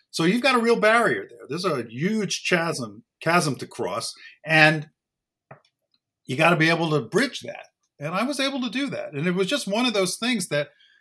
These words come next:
I started doing it with a, <clears throat> with a colleague, Heather Mazier, who was also well-versed. She's Catholic, and so she, she knew more of the Catholic stuff.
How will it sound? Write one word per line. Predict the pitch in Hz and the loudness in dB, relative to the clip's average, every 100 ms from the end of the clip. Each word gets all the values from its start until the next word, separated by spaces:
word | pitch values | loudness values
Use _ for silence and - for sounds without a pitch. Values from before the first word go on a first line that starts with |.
| _ _ | _ _
I | 151 156 | 0 0
started | - 220 254 180 | 2 0 0 0
doing | 123 185 196 | 0 0 0
it | 131 | 0
with | 120 117 | 0 -2
a, | 117 - - | -4 -4 0
<clears throat> | - - - | 0 0 2
with | 160 | 2
a | 151 | 2
colleague, | 160 180 170 131 | 2 4 4 4
Heather | 139 151 | 4 2
Mazier, | 147 123 131 151 127 - _ - _ | 0 -2 0 0 0 -2 _ -20 _
who | 143 143 135 | 2 2 2
was | 127 131 | 0 0
also | 160 180 147 | 2 2 2
well-versed. | 123 120 135 120 104 110 - | 0 0 0 -2 -6 -6 -6
She's | 117 | -8
Catholic, | - 139 143 113 101 - | -8 -6 -4 -6 -12 -12
and | 95 | -14
so | - | -12
she, | 104 127 117 | -10 -10 -10
she | - - 139 | -12 -10 -6
knew | 131 120 | -2 -2
more | 107 117 110 | -2 -4 -4
of | 90 | -6
the | |
Catholic | 92 208 262 220 123 | -8 -4 -4 -4 -8
stuff. | - 120 117 | -4 0 0